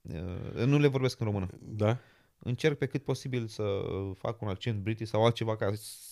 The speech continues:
Speaker 1: să-mi ascund accentul meu, uh, să vorbesc cât mai puțin sau, sau cât mai tare. Când vorbești tare, atunci accentul tău oricum e denaturat și este greu
Speaker 2: Mhm.
Speaker 1: de urmărit.
Speaker 2: Mhm.
Speaker 1: Pentru că vreau să-i aud reacția adevărată.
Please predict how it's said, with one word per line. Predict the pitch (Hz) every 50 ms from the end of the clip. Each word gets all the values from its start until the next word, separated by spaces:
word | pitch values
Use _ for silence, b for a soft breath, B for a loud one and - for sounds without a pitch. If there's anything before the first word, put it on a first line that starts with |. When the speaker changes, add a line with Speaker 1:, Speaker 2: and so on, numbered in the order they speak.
| - - -
Speaker 1:
să-mi | - - 104 113
ascund | 107 101 - - - 143 131
accentul | 120 101 - - 131 123 120 - 113
meu, | 107 101 98 104 131 147 - _ _ b b b b b b b b b b b b b
uh, | - - - 110 110 107
să | 104 - 117
vorbesc | 120 117 117 131 139 - -
cât | - 117 -
mai | - 120 113 107
puțin | - 113 - - 110 104 135 147 - _ _
sau, | - - - 117 110 101 - - - 104
sau | 104 - 101 104 101 101 95 95 - - - _
cât | - 131
mai | 123 127 117 110
tare. | - 120 104 104 117 117 110 - -
Când | - 117 117 113
vorbești | 113 110 107 104 107 107 107 107 104 104 -
tare, | - 110 104
atunci | 95 - - 113 110
accentul | - 92 90 - 117 110 107 104
tău | 107 - - 95
oricum | 104 - - 117
e | 113
denaturat | 110 110 107 101 95 - 101 98 95
și | - - 104 98
este | 95 92 123 113
greu | 107 104
Speaker 2:
Mhm. | 104 104
Speaker 1:
de | 107
urmărit. | 95 95 90 90 85 87 107 110
Speaker 2:
Mhm. | 104 104 107 107 117 B B B B B B B B B B B B B _ _ _
Speaker 1:
Pentru | - 147 147 - 139
că | -
vreau | - 151 170 175
să-i | - 180 165
aud | 165 165 165 160
reacția | 160 165 165 160 - 151
adevărată. | 156 151 151 165 147 127 -